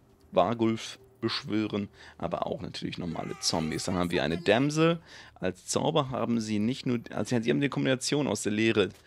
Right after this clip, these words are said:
äh, der Bretonen, also Himmel und alles Mögliche und Schatten, aber sie haben auch gleichzeitig die Lehre der Untoten, also eine interessante Kombination, die bei den Bretonen normalerweise nicht hängt. Und hier hängt auch sogar ein Kopf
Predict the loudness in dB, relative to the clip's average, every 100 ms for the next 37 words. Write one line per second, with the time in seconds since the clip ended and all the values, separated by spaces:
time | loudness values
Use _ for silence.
0 | -20 _ -2 0 2 2 4 2 0 -8
1 | 0 0 2 0 -4 -12 -8 -4 -2 -2
2 | -4 -6 _ _ -2 0 0 -2 -10 -20
3 | _ -20 _ -6 -6 -6 -6 -6 -2 -4
4 | -2 -6 -4 -4 0 0 0 -2 -4 -6
5 | -20 -20 -8 -6 -6 -2 -2 -2 -2 -4
6 | -4 -6 -8 -6 -8 -8 -6 -4 0 0
7 | 0 -4 -4 -4 -4 -2 -2 -2 -2 -6
8 | -6 -6 -4 -4 -4 -4 -2 -2 -2 -4
9 | -4 -2 0 -2 -6 -20 -20 _ -10 -4
10 | -2 -2 -2 -6 -8 -2 2 2 2 -4
11 | -2 0 2 2 2 2 2 2 0 -2
12 | -2 -4 -6 -4 -4 -2 0 -2 -4 -4
13 | -2 -4 -4 -8 -8 -14